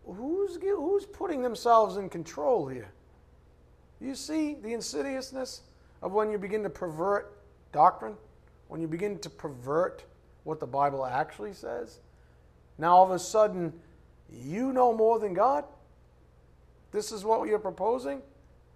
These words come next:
You just sinned, you knew you sinned, but God's blind. Hey, joke's on him. This is what we propose.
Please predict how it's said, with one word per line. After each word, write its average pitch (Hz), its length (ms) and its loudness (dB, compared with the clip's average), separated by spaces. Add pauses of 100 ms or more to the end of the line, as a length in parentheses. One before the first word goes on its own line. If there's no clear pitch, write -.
(280)
You 214 160 -6
just 226 320 2
sinned, 240 240 0
you 196 80 -4
knew 240 160 -2
you 226 100 -2
sinned, 196 300 -4
but 185 160 -2
God's - 280 -8
blind. 165 540 -10
Hey, 640 320 0 (140)
joke's - 340 -6
on 226 200 -6
him. 202 260 -8 (2750)
This 196 180 -6
is 202 140 -6
what 220 180 6
we 202 100 0
propose. 202 600 -2